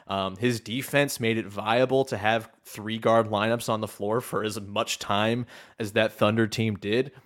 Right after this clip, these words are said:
That was the peak of the Dennis Schroeder experience in his N B A career, to my eyes. I really, really enjoyed watching him that year. It's not something I can say about a lot of other times in his career,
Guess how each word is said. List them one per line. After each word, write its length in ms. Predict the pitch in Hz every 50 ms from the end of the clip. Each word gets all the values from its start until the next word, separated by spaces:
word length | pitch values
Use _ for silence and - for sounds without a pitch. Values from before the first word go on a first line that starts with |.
| _ _ _ _ -
That 320 | 107 120 127 151 170 147
was 420 | 165 156 151 151 147 135 123 120
the 100 | 123 131
peak 320 | 131 - - 151 170 170 160
of 260 | 143 131 120 110 113
the 80 | 120 120
Dennis 320 | 113 117 117 131 139 127
Schroeder 380 | - - - 135 139 135 135 127
experience 580 | 131 - - - - 147 175 131 98 98 95
in 60 | 110
his 120 | 107 110 110
N 120 | 117 120
B 100 | 113 123
A 80 | 117 120
career, 560 | 117 - 107 113 147 170 123 101 101 - - - -
to 100 | - 110
my 300 | 95 92 117 151 147 87
eyes. 240 | - - 90 107 110
I 60 | 110
really, 420 | 101 95 98 104 117 131 131 135
really 280 | 123 123 127 123 127 123
enjoyed 320 | 120 113 113 117 120 117
watching 360 | 107 101 107 139 151 - 101 92
him 100 | 78 85
that 200 | 90 95 95 98
year. 300 | 95 95 98 95 101 - - - - _
It's 120 | _ -
not 220 | 143 151 175 202 190
something 240 | - 196 185 185 175
I 80 | 170
can 140 | 165 170 160
say 260 | - - 185 196 165
about 180 | 113 104 104 107
a 60 | 104
lot 200 | 101 101 104 107
of 80 | 104 104
other 140 | 104 101
times 360 | 98 - - 107 107 110 110 110
in 40 |
his 160 | 98 107 107 -
career, 500 | - - 101 113 151 165 104 90 82